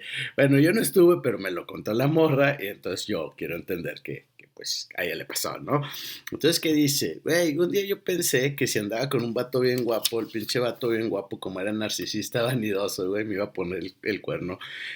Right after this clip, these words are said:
eh, todo el tiempo, güey, ¿no? Entonces, ¿qué sucede? Y, y dijo, y luego, como es muy guapo, pues, muchas morras le van a hacer ojitos y, pues, a quien le dan pan que llore, güey, y ahí va, y el vato, pues, acá,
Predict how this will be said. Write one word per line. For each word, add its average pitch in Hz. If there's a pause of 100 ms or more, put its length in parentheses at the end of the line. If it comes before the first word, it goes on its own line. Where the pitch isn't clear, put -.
(140)
eh, 78
todo 113
el 95
tiempo, 262
güey, - (120)
¿no? 170 (320)
Entonces, 139 (200)
¿qué -
sucede? 135
Y, 139
y -
dijo, 117
y 95
luego, 127
como 120
es 123
muy 156
guapo, 139
pues, 104
muchas 95
morras 104
le 90
van 90
a 90
hacer 90
ojitos 120
y, -
pues, -
a 82
quien 98
le 92
dan 90
pan 95
que 90
llore, 117
güey, 90
y 90
ahí 90
va, 110
y 104
el 87
vato, 95
pues, -
acá, -